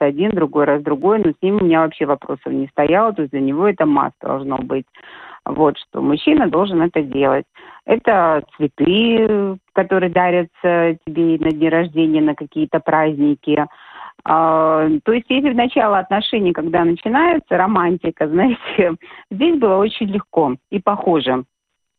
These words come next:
И, конечно, с любой другой национальностью, с испанцами, не секрет, там, мне достаточно много лет, и были какие-то попытки встречи и с испанцами, нет.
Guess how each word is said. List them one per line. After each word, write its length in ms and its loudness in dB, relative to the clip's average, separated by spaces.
И, 120 -2
конечно, 640 2
с 20 -8
любой 300 0
другой 260 0
национальностью, 880 0
с 40 -16
испанцами, 540 -2
не 180 2
секрет, 420 -2
там, 380 0
мне 100 0
достаточно 440 -2
много 240 2
лет, 300 2
и 240 2
были 220 2
какие-то 440 0
попытки 540 -2
встречи 460 -2
и 120 0
с 80 -10
испанцами, 600 0
нет. 280 2